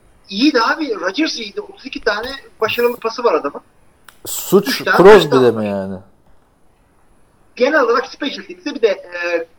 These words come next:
Speaker 1: arada istatistik olarak bu kadar uzun süre maç seyredince böyle maçlar oluyor. Ben bunu gördüm. Yani her şey iyi gidiyor. Güzel oynuyorsun ama bir şekilde olmuyor. Olmuyor da olmuyor. Olmadı olmuyor. Bu da öyle bir maçtı işte. Yani
Speaker 2: Ma-, Mason
Speaker 1: daha kötü
Speaker 2: Crosby'nin
Speaker 1: oynayıp
Speaker 2: de
Speaker 1: kazandıkları maçlardı.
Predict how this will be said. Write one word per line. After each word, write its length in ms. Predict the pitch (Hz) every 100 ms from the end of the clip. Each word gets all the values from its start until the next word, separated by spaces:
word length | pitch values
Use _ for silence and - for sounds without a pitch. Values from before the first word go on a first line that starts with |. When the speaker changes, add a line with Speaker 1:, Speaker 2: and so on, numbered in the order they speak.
| _ _ _ -
Speaker 1:
arada 420 | 247 285 208 214 -
istatistik 480 | 214 - 202 - -
olarak 220 | 165 160 -
bu 40 |
kadar 220 | 202 180 156 170
uzun 200 | 156 170
süre 180 | 165 160
maç 160 | 175 -
seyredince 540 | 170 160 156 247 247
böyle 240 | 220 202
maçlar 320 | 185 170 - 196
oluyor. 240 | 156 131
Ben 180 | 170 175
bunu 160 | - 165
gördüm. 220 | 156 - 147
Yani 160 | 151 - - _ -
her 160 | 247
şey 180 | 262 214
iyi 180 | 208 240
gidiyor. 320 | 233 349 269 - _ _ _
Güzel 280 | - - 240
oynuyorsun 380 | 190 - - 320 _ _ -
ama 180 | 339 339 349 _ _ _ _
bir 120 | 370 302
şekilde 280 | 294 -
olmuyor. 380 | 311 320 277 226
Olmuyor 440 | 196 294 254 226 220
da 60 |
olmuyor. 340 | 254 233 202 202
Olmadı 380 | 226 - - 403
olmuyor. 340 | 415 - - -
Bu 80 |
da 60 | 214 208
öyle 100 | 202
bir 140 | 139
maçtı 240 | 123 120 -
işte. 180 | - - 120 _ _ _ - - - _
Yani 300 | 117 135 147 - 110
Speaker 2:
Ma-, 220 | 117 139
Mason 220 | 160 185
Speaker 1:
daha 60 | 180
kötü 80 | 190 202
Speaker 2:
Crosby'nin 240 | 214 202 226
Speaker 1:
oynayıp 340 | 196 214 269
Speaker 2:
de 60 | 196
Speaker 1:
kazandıkları 480 | 202 202 202 214 202
maçlardı. 360 | 180 - 147